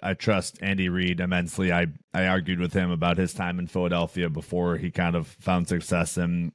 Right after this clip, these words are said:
in Kansas City. I, I'm a huge fan of his. Huge fan of Mahomes, huge fan of Travis Kelce. I've, we've joked about this on the pod many times. <laughs> I, I think, uh,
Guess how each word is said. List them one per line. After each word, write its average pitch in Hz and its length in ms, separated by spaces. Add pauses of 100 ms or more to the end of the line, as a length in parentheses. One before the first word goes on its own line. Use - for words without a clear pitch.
(220)
in 95 140
Kansas 85 340
City. 87 200
I, 85 160
I'm 90 140
a 87 40
huge 85 280
fan 85 240
of 80 100
his. 85 380 (540)
Huge 120 220
fan 110 200
of 107 60
Mahomes, 101 380
huge 101 180
fan 101 200
of 87 60
Travis 92 260
Kelce. 92 440
I've, 87 160
we've 95 320
joked 95 280
about 87 120
this 90 180
on 92 80
the 90 60
pod 85 260
many 87 180
times. 85 400
<laughs> - 20
I, 98 100 (400)
I 90 100
think, 90 280
uh, 80 240